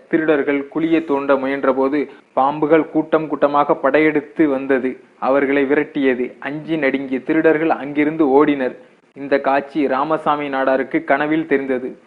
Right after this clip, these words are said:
உடனே அவர் ஓடி வந்து பார்த்தார். அங்கு மண் தோண்டப்பட்டு இருப்பதையும் அதன் அருகே கடப்பாறை மற்றும் மண்வெட்டி கிடந்ததையும் கண்டார். உடனே, "இனி தெய்வ நிலை பெற்ற தெய்வ மகனுக்கு கட்டிடம் கட்ட வேண்டும்" என்று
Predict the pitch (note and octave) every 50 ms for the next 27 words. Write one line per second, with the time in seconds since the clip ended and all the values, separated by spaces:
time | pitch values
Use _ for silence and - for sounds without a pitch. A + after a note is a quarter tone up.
0 | _ _ _ _ _ _ - - - C#3 D3+ D3+ D#3 D#3+ E3 E3 D3+ - B2 C3+
1 | C#3+ D3 C#3+ B2 C3 D3 D#3+ D#3 D3+ C#3+ C#3 C#3+ D3 D#3+ - - C3 C3 C3 -
2 | - C3 B2+ - - - - _ _ _ - C3+ D3 D3 D3 C#3 C3+ C#3+ D#3+ D#3+
3 | D3+ D#3 C#3+ D3 C#3+ C#3 - D3 C#3 - C#3 C3+ C3+ B2+ - C3+ C3 C#3+ D3 D3
4 | C3+ A#2+ B2+ C3 C#3 C3+ C3 C3+ C#3 D3+ D#3+ D3+ - C3+ C3 D3 - - D#3+ D3+
5 | D3+ D3+ D3+ D3 C3+ B2+ - D#3 D3+ C#3 C3 C3+ C#3+ D#3 D#3+ D3+ D#3 D3+ C3+ D3
6 | C#3 C#3+ C#3 C#3 C3 C#3 D3+ D3+ C#3+ C#3 C3 C3 C3 C3 B2+ - - - - _
7 | _ _ _ _ _ _ - C3 C3+ D3 D3 D3+ D#3 D3+ A#2+ - - - _ _
8 | _ - C#3 D3+ D3+ C3 B2 C#3 D3 D#3 D#3+ E3+ D#3+ D#3 D3+ D3+ C#3+ D3 C#3+ C#3
9 | - - D#3 C#3 B2 - - - - - B2+ C#3+ D3+ D#3+ E3 D#3+ D#3 D3 C#3+ D3
10 | C#3+ C#3 C#3 - D3+ D3 B2 A2+ - C3+ C3 B2+ - D#3+ D#3 D#3 D3+ D3 C3+ C3
11 | C3 - C3+ C3+ C3 C3 C3 C3+ B2+ C3 C3 C#3 E3 D#3+ C#3+ - -